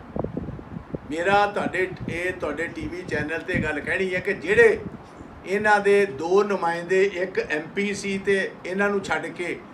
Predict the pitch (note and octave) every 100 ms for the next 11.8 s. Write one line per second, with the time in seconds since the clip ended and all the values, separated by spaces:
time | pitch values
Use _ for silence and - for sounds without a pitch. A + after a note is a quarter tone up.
0 | - - F3 C3+ C#3+ E3+ F3+ G3+ E3+ F3+
1 | F#3+ G3 G3 G3+ G3+ G3+ F3+ F#3 G3+ A3
2 | A3 G#3+ G3 G3 G3+ G3+ E3+ E3 D#3+ G3
3 | F3+ D#3 F3+ F3 - - - - - G#3
4 | C4+ C#4+ B3+ G#3+ A#3 A3+ A3 G3 F3+ F3
5 | D3+ C3+ - - - - - - - -
6 | - - A3+ - F#3 G#3+ C4 A3 G#3+ A3
7 | A3 A3 G3+ F#3 G3 G3 F#3+ G#3 G3+ E3+
8 | E3 F#3+ G3 F#3+ E3+ F3+ F3 D#3+ - -
9 | G#3 F#3 E3+ D#3 D#3 D#3 C#3+ B2+ C#3 D3+
10 | A3 A3+ F#3+ F#3 G#3 G#3 F#3 F3 F#3+ A3
11 | A3+ G3+ G3+ G3 F3+ F3+ F3 C3+